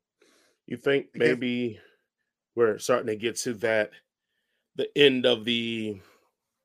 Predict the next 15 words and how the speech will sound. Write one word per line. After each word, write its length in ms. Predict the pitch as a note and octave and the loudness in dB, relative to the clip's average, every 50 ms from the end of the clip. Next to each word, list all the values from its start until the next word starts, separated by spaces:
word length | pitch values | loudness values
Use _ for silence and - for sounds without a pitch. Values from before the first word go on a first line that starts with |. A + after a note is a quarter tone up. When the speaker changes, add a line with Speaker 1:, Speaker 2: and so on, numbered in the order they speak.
| _ _ _ _ _ _ _ _ _ _ _ | _ _ _ _ _ _ _ _ _ _ _
Speaker 1:
the 100 | A#2+ A2+ | -4 -4
fun, 640 | - - - B2+ B2+ B2+ B2 A#2+ A#2+ A#2 A#2+ A#2 A2 | -4 -2 0 4 4 4 4 4 2 -2 -4 -6 -6
geeky 340 | A2+ A#2+ B2 - - - G2+ | -6 -6 -8 -8 -10 -16 -14
stuff 240 | - - C3 A#2 - - | -4 -2 -2 0 0 0
that 100 | A2+ G#2 | -2 0
we 120 | A2+ A#2 | 0 0
all 140 | A2+ A#2 A2 | 0 0 -2
enjoy 400 | A2 G#2+ G2 A2 G#2+ A#2 B2 B2 A#2+ | -2 -4 -6 -4 -2 0 0 0 0
era? 420 | B2+ C3 C3 C3 C3 B2+ B2+ B2 - _ _ _ _ _ _ _ _ _ _ _ _ _ _ _ _ _ _ _ _ _ _ _ _ _ _ _ _ _ _ _ _ _ _ _ _ _ _ _ _ _ _ _ _ _ _ - _ _ _ - | 2 2 2 2 2 0 -2 -4 -8 _ _ _ _ _ _ _ _ _ _ _ _ _ _ _ _ _ _ _ _ _ _ _ _ _ _ _ _ _ _ _ _ _ _ _ _ _ _ _ _ _ _ _ _ _ _ -20 _ _ _ 6
Speaker 2:
I 160 | D#3 D3+ D#3 | 8 10 10
just 300 | D#3 D#3 D3+ - - - | 10 8 4 0 -2 -2
think 440 | - - C3 B2 A#2+ G#2 - - _ _ _ | 0 2 2 2 2 0 -6 -14 _ _ _
that, 580 | G2 G#2 G#2 A#2 G#2+ G#2 G#2+ G#2+ G#2+ - - - _ | _ -10 -6 -4 -2 -2 -2 -2 -4 -6 -10 -16 _
uh, 540 | - G#2+ G#2 G2+ F#2+ F#2+ F#2+ F#2+ F#2+ F#2 F2 F2+ _ _ _ _ _ _ C#3+ | -8 -6 -4 -4 -4 -4 -4 -6 -6 -8 -10 -14 _ _ _ _ _ _ _
the 580 | B2 A#2 G#2+ G#2 G2+ G2 F#2+ F#2+ F#2 F2+ F2 | -14 -14 -12 -12 -14 -16 -18 -20 -20 -20 -20